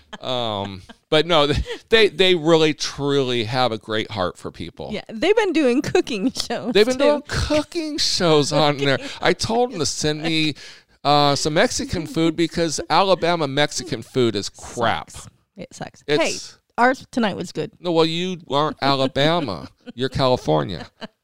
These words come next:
Speaker 1: Okay, you're just a transplant here. Uh, Colette, you
Speaker 2: Mm-hmm.
Speaker 1: mentioned Colette.
Speaker 2: Yes, John is going to be doing one, I think, either Friday or Saturday night at ten P M. So
Speaker 1: Eh,
Speaker 2: you can
Speaker 1: what's
Speaker 2: find
Speaker 1: it,
Speaker 2: all his
Speaker 1: do you know what it's
Speaker 2: information,
Speaker 1: called
Speaker 2: too.
Speaker 1: yet, or?
Speaker 2: No,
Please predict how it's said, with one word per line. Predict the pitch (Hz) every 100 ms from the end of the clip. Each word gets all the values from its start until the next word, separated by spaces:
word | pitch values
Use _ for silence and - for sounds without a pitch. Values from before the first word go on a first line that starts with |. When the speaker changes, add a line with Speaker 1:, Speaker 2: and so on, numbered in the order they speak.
| - -
Speaker 1:
Okay, | - - 117
you're | 113 127 135
just | 151 139
a | 143
transplant | - 160 147 - - 101 95
here. | 98 85 62 - _ - _ _ _ _ _
Uh, | 143 151 147
Colette, | - 180 170 117 -
you | 127 135 139
Speaker 2:
Mm-hmm. |
Speaker 1:
mentioned | 143 214 143 135
Colette. | 143 143 151 180 -
Speaker 2:
Yes, | 202 170 226 - 202
John | 214 196 208
is | 214 -
going | 208 202
to | 202
be | 220
doing | 208 208 196
one, | 196
I | 185
think, | - 240
either | 226 196
Friday | 190 185 190 202
or |
Saturday | 220 185 180 196 190
night | 180 180
at | -
ten | 220 202
P | 254 220
M. | 202 370 _ _ _ _ _ -
So | 120
Speaker 1:
Eh, | 117
Speaker 2:
you | -
can | 127
Speaker 1:
what's | 139 -
Speaker 2:
find | -
Speaker 1:
it, |
Speaker 2:
all | 185
his | 233 262
Speaker 1:
do | 131
you |
know | 127 135
what | 139
it's | -
Speaker 2:
information, |
Speaker 1:
called | 156 156 165
Speaker 2:
too. | 165
Speaker 1:
yet, | 165 156
or? | 147 131 127 123 123 _ _ _
Speaker 2:
No, | -